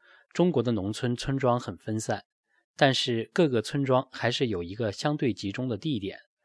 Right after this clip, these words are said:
那就是该片区的小学校。周围各村的小学生都会到这所学校来上学。有的农村每户人家都有自己的门牌编号，如果同修们能充分利用农村地区的这两个特点，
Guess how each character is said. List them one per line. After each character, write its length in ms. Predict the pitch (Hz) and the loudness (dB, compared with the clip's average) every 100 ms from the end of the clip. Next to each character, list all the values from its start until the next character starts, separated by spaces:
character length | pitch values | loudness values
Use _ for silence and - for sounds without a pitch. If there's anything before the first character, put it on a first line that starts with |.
| _ | _
那 240 | - 151 117 | 2 4 4
就 180 | 147 123 | 2 2
是 320 | - 107 - | 2 -2 0
该 160 | 170 165 | 2 2
片 200 | - 123 | 2 -2
区 200 | - 147 | -2 0
的 180 | 120 92 | 0 -2
小 180 | 101 | -6
学 220 | 95 104 95 | -8 -8 0
校。 280 | 131 107 _ _ _ _ _ _ _ _ | 0 0 _ _ _ _ _ _ _ _
周 180 | - 185 | 4 6
围 220 | 170 117 | 8 4
各 160 | 131 139 | 4 2
村 200 | - 139 | 2 2
的 140 | 127 | 2
小 180 | 101 95 | 2 -4
学 160 | - 104 | -4 -2
生 280 | - 123 - - | 0 -2 -4 2
都 140 | 165 | 2
会 180 | - 156 | 4 2
到 220 | 131 113 | 4 2
这 160 | - 147 | 2 0
所 220 | - 87 | 0 -6
学 180 | - 107 | -4 -2
校 160 | 131 | -2
来 100 | 92 | -2
上 240 | 98 131 101 | -2 -2 -4
学。 320 | - 87 104 _ _ _ _ _ _ _ _ | -4 -8 -8 _ _ _ _ _ _ _ _
有 160 | 120 | 2
的 80 | 113 | 4
农 180 | 110 113 | 4 2
村 320 | - 143 147 - | 2 0 0 2
每 200 | 123 110 | 2 4
户 160 | 180 | 4
人 200 | 131 107 | 2 2
家 260 | 117 123 - - | 2 0 0 4
都 100 | 185 | 6
有 160 | 131 | 6
自 160 | 101 175 | 4 0
己 80 | 110 | -2
的 100 | 95 | -4
门 220 | 92 113 | -4 -4
牌 180 | - 101 | -4 -4
编 240 | 101 107 | -2 -2
号， 260 | - 107 - _ _ _ - _ | -2 -6 -8 _ _ _ -20 _
如 120 | 151 | 0
果 240 | 151 107 104 | 4 6 4
同 220 | - 123 | 4 2
修 180 | - 139 | 4 4
们 280 | 127 107 - | 4 0 0
能 200 | 131 123 | 0 2
充 240 | 135 185 190 | 2 0 2
分 180 | 180 | 2
利 120 | 151 139 | 2 2
用 240 | 117 101 | 2 0
农 160 | 98 139 | -2 -2
村 240 | - 151 | -2 -2
地 120 | 156 | -2
区 200 | 117 139 | -2 -2
的 160 | 120 98 | -2 0
这 160 | 160 | 0
两 180 | 120 82 | 0 -2
个 80 | 82 | -8
特 220 | - 160 | 0 2
点， 200 | 107 90 | 2 -4